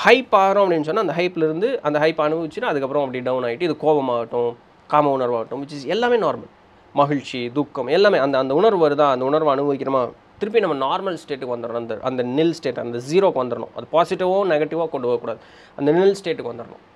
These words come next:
அப்போ அந்த state காமா இருக்கிற இடத்துக்கு வந்துடும். எனர்ஜி ஆட்டோமேட்டிக்கா அந்த இடத்துல build ஆயிரும். உங்களுக்கு ஆ-, ஆட்டோமேட்டிக்கா அந்த எனர்ஜி ஃப்ளோ இருக்கும். உங்களுடைய தியானம், உங்களுடைய அந்த பயிற்சி அப்படிங்கிறது ஆட்டோமேட்டிக்கா நடக்கும்.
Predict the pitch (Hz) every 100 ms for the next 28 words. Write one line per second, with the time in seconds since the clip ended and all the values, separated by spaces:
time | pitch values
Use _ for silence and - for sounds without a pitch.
0 | - 131 143 127 - 160 135 - 139 147
1 | 151 151 131 123 120 120 117 113 120 147
2 | 147 139 131 135 123 131 123 120 123 120
3 | 123 120 120 214 - - - - 175 185
4 | 160 156 - 165 160 156 139 160 156 135
5 | 139 139 - 135 127 151 202 139 127 123
6 | 127 131 131 123 123 123 117 117 120 113
7 | - 135 127 139 123 143 190 139 127 117
8 | 113 107 - -